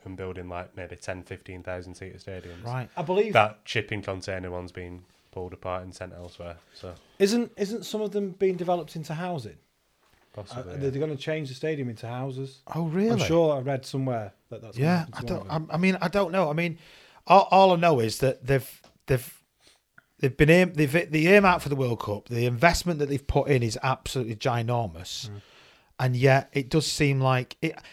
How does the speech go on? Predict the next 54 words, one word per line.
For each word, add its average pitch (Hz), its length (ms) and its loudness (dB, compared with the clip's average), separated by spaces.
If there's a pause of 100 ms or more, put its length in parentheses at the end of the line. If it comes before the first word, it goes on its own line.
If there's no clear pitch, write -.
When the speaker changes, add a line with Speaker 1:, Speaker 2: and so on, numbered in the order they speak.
Speaker 2:
you 190 180 6
almost 233 420 6
wanna 175 240 0
sort 156 220 0
of 127 40 -8
say, 135 200 -2
"Well, 131 320 -2 (260)
will, 190 200 6 (360)
will 214 140 6
they 214 100 2
make - 380 -2
any 151 120 2
money?" 147 400 0
I 120 40 -2
mean, 147 140 0 (180)
I 185 60 0
don't 262 200 8
even 190 160 0
suppose 160 260 2
they're 143 80 0
bothered 233 300 8
about 196 220 8
making 139 320 2
Speaker 3:
I - 20 -2
Speaker 2:
money. 117 160 0
Speaker 3:
don't 95 160 -4
think 92 160 -14
they 90 80 -18 (120)
need 101 100 -10
Speaker 1:
But 127 80 2
Speaker 3:
to. 113 60 2
Speaker 1:
again, 117 240 4
I'm 104 100 2
not, 113 180 2
like, 95 220 -2
going 98 180 -2
against 90 300 -8
you, 101 160 -4
but 92 180 -10
go 98 160 -4
back 98 240 -6
to 90 240 -8 (140)
Brazil 95 320 -8
twenty 92 260 -12
fourteen, 95 460 -12
Speaker 2:
Yeah. 277 260 12
Speaker 1:
South 104 300 2
Africa 95 320 -8
twenty 95 240 -12
ten. 87 260 -12 (100)
Speaker 2:
I 165 60 0
know 202 40 4
Speaker 1:
They're 220 80 6
Speaker 2:
you're - 0 -